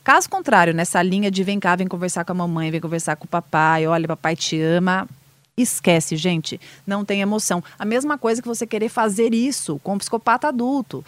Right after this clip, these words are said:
querer comover o teu parceiro. Então tem gente, por exemplo, se joga na frente do carro, fica desesperada, descabela, brigando, discutindo, e ele vai tá pleno ali, tá? Psicopata pleno, não vai tá enlouquecido com você pulando, vai tá ali, é, "Olha, você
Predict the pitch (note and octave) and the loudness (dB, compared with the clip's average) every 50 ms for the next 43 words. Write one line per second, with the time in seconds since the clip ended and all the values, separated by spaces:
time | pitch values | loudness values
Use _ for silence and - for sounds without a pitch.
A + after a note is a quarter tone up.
0 | - - - - - G3+ A3 A#3+ - - C4 A#3+ B3 D4 D#4 C4+ G#3 F3+ G3 G#3 | -16 -20 -10 -2 0 2 2 2 4 2 4 4 4 2 2 0 0 2 4 4
1 | G#3+ A3+ A#3+ A#3+ G3+ F3 F#3 E3 - D3+ D3+ - D3+ D3+ D#3 D#3 G3+ G#3+ G#3 A#3 | 6 6 4 2 2 0 -2 -2 -2 -2 -2 -2 -4 -2 -2 -2 -2 0 0 0
2 | A3+ G#3 B3 B3 - - C4 A#3+ G#3 G3 - - B3 G#3 - A#3 A3 A#3 B3+ B3 | 0 0 0 -2 -2 -4 -2 -2 -2 -2 -2 -4 -4 -2 0 2 2 2 2 0
3 | A#3 G#3+ G#3 - G#3 G3 - G3 G#3+ G3+ - G3+ F3+ F#3 F#3+ F#3+ G#3 F#3+ F3 - | -2 -4 -2 -4 -4 -4 -4 -6 -6 -4 -2 0 2 4 4 2 2 0 -4 -8
4 | - G#3 G3 G3+ G3 - - A3 A3 G3 E3+ E3+ F3+ F#3 F#3+ F#3+ F3+ E3+ - - | -8 -10 -8 -8 -10 -8 -6 -4 0 2 2 4 4 2 2 0 -4 -8 -6 -2
5 | - F#3+ F#3+ F3 E3+ E3+ F#3 F#3+ F#3+ E3+ - - - - - - F3 G#3 A3+ F#3+ | -2 -2 0 0 0 0 0 0 0 -2 -4 -6 -16 -16 -8 -2 -2 0 0 2
6 | G3 G3+ G#3+ A3 A3 - - - A3+ G3+ - - - A3 A#3 A#3 C4 - - - | 0 0 0 0 -2 -4 -6 -8 -8 -6 -4 -4 -2 -2 -2 -2 -4 -6 -12 -20
7 | - - - A#3 C4 D4 C#4+ C4+ D#4 C4+ D#4+ E4+ - F#4 F#4+ - - D4 C#4 C4 | -14 -6 -4 -2 -2 0 0 0 0 0 -2 0 0 0 -2 0 4 6 8 8
8 | C#4 D4+ F4 G4 G#4 F4+ D4 D4 - - G3 G3+ B3+ A#3+ - - - G3+ F#3+ G#3 | 8 6 4 2 2 2 0 0 0 2 2 2 2 0 -6 -6 -6 -2 -2 0
9 | G#3 D#4 D#4 - F#4 D4+ B3 B3+ B3 F#3 C#3+ D3+ C#3 - C#3+ C#3 D#3 F#3 - C4 | 0 0 -2 0 0 2 2 2 2 0 -2 -4 -8 -8 -4 -4 -4 -2 0 0
10 | B3 A3 F3+ D#3+ D3+ D3 C#3 D#3 E3+ F3 F3 - F#3 E3 - - E3+ D#3+ D#3 - | 0 2 2 0 0 -2 -4 -2 -2 -4 -4 -4 -4 -6 -4 -4 -4 -6 -6 -6
11 | E3+ D3+ D#3+ D#3+ - - E3+ D#3+ - - E3+ D#3+ D#3+ D3+ D3 C#3+ C3+ C3+ C#3 D#3+ | -6 -4 -4 -6 -4 -4 -6 -6 -4 -2 -2 -2 -2 -2 -4 -6 -8 -8 -6 -6
12 | E3 E3 - - G3+ G#3+ C4+ D#4+ E4 C4 B3 B3+ C#4 D4+ D#4+ - - _ _ _ | -6 -6 -4 -2 0 0 0 -2 -2 -4 -6 -6 -6 -6 -8 -10 -14 _ _ _
13 | _ _ - C4 C4 A#3 G#3 F#3 E3 D#3+ D3+ C#3+ C#3+ C#3+ C#3+ D#3+ D#3 - - - | _ _ -8 -4 -2 -2 0 0 -2 -2 -4 -4 -6 -6 -8 -10 -10 -10 -8 -6
14 | D#3+ D#3 D#3+ E3 E3+ F3 F#3+ G3+ A3 | -6 -4 -4 -4 -6 -6 -8 -8 -10